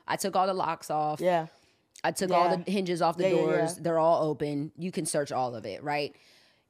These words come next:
Speaker 1: Even in the judgment that I experienced
Speaker 2: Yeah.
Speaker 1: from him,
Speaker 2: Yeah.
Speaker 1: I started, because I was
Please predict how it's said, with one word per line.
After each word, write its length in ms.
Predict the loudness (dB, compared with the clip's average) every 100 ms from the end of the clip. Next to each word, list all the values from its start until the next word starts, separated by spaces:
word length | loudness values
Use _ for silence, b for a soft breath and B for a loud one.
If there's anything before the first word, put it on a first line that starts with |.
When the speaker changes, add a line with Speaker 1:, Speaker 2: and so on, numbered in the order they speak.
| -8
Speaker 1:
Even 420 | -2 0 0 -4
in 240 | -4 -6 -4
the 120 | -4
judgment 840 | -4 -2 0 0 -4 -6 -8 -16 -20 -6
that 160 | 0 2
I 140 | 2
experienced 760 | -2 -6 -6 -4 -4 -4 -2 0
Speaker 2:
Yeah. 180 | 0
Speaker 1:
from 80 | 0
him, 340 | -4 -4 -6 -6
Speaker 2:
Yeah. 300 | -2 -2 -4 -12 -4
Speaker 1:
I 180 | -2 -2
started, 560 | -4 -2 0 0 -4 -6 -8
because 480 | -6 -4 -2 0 0
I 120 | -2
was 180 | -2